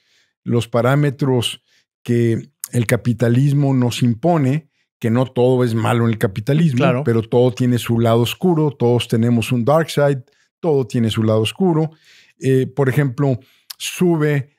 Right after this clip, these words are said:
Speaker 1: la tasa de nacimiento y re-, se reduce la tasa de mortalidad infantil,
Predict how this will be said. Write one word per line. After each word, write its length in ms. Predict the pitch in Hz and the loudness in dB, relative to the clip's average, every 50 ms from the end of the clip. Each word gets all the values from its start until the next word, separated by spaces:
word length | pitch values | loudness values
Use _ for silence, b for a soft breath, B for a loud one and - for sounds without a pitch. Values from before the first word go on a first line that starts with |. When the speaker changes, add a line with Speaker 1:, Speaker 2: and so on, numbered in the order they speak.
| b b | b b
Speaker 1:
la 300 | - 127 127 123 117 - | -4 0 0 0 0 0
tasa 640 | - 131 131 131 131 127 - 139 127 127 123 117 120 - | 0 2 2 2 2 0 0 0 0 2 0 -2 -4 -6
de 400 | - 120 117 117 113 113 113 113 | -6 -4 -2 0 0 0 0 2
nacimiento 840 | 110 113 120 110 - 135 123 120 127 135 135 135 113 - 151 156 151 - B B B B B B B B | 2 2 0 0 0 0 0 2 2 2 0 0 -2 -2 -2 -2 -2 -4 B B B B B B B B
y 140 | 123 120 117 | -2 -2 0
re-, 160 | 113 120 110 | 2 0 0
se 160 | - - 123 | 0 0 0
reduce 440 | 107 113 120 120 123 117 - 139 127 | 0 0 2 2 0 0 0 0 0
la 360 | 117 113 110 107 107 104 101 b b b _ - | 2 2 2 2 0 -2 -4 b b b _ -4
tasa 260 | 120 123 120 - 127 | -2 -2 0 0 0
de 80 | 120 | 2
mortalidad 500 | 117 117 113 107 - 117 113 110 117 117 | 2 0 0 0 0 0 0 0 2 2
infantil, 720 | 117 113 110 131 120 110 110 165 175 175 165 165 156 b | 0 0 0 0 -2 0 0 0 0 2 2 0 -2 b